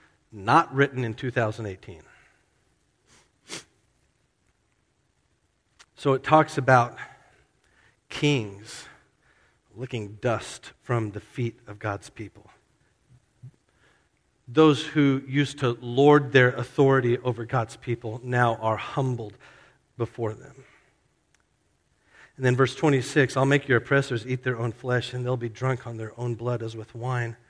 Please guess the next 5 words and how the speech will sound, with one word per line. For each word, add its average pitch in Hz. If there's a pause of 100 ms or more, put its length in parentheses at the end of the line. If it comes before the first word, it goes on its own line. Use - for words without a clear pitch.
(1400)
Again, 123 (520)
you 127
and 135
I 131
squirm 147